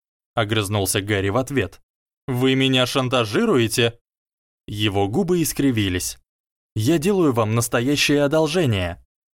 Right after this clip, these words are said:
Я даю вам шанс сохранить ваши драгоценные секреты. Если откажетесь, то я, естественно, начну искать информацию в других местах. Не для того, чтобы досадить вам,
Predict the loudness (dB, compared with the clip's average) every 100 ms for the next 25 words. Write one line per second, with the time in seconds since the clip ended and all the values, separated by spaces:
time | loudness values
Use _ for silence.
0 | -4 0 2 2 0 0 0 0 0 0
1 | 0 -2 0 0 0 0 -2 0 -2 0
2 | 0 0 0 2 2 0 0 0 0 -4
3 | -8 _ _ _ 0 0 0 0 0 0
4 | 0 0 0 0 0 2 2 0 -2 -4
5 | -2 0 2 0 0 0 0 0 0 0
6 | 0 0 0 0 0 0 0 -2 -2 -2
7 | -4 -2 -2 -4 -10 -20 _ _ -2 0
8 | 2 0 0 0 0 -2 -2 0 0 0
9 | 2 0 0 -2 -2